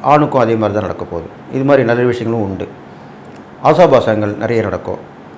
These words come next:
பொதுவா நாட்டுலன்னு பார்க்கும்போது பெண்கள் வழி பிரச்சனை ஏற்படும். பெண்களுடைய முன்னேற்றம் பாதிக்கப்படும். ஆ, பெண்கள் போர்க்கொடி தூக்குவார்கள்.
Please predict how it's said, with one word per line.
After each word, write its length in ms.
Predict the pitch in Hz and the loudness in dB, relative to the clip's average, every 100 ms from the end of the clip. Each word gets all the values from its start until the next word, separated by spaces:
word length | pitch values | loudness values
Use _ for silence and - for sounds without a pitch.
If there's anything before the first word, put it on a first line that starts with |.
| - - - - - - - - - | -20 -20 -20 -20 -20 -20 -20 -20 -6
பொதுவா 260 | 170 185 185 | 2 6 8
நாட்டுலன்னு 400 | 160 165 170 175 | 8 4 4 4
பார்க்கும்போது 720 | 139 127 117 110 107 101 101 - - - - - - | 2 2 0 0 0 -2 -4 -8 -20 -20 -20 -20 -6
பெண்கள் 320 | 165 185 190 175 | 0 2 4 6
வழி 500 | 135 120 123 120 - - - | 6 4 4 2 -2 -12 -12
பிரச்சனை 400 | 135 135 151 131 | -8 0 2 4
ஏற்படும். 420 | 110 101 101 95 - - - - - | 2 0 -4 -4 -8 -18 -20 -20 0
பெண்களுடைய 380 | 151 165 160 | 2 4 4
முன்னேற்றம் 440 | 127 135 143 - 120 | 4 2 2 0 2
பாதிக்கப்படும். 680 | 110 110 110 - 98 95 95 - - - - - - - | 2 2 -2 -4 -4 -4 -10 -16 -20 -20 -20 -20 -14 -2
ஆ, 200 | 113 110 | 0 2
பெண்கள் 380 | 143 170 170 | 4 4 2
போர்க்கொடி 380 | 147 156 - 156 | 4 4 4 0
தூக்குவார்கள். 640 | 135 117 - 104 95 95 | 0 -2 0 0 0 -2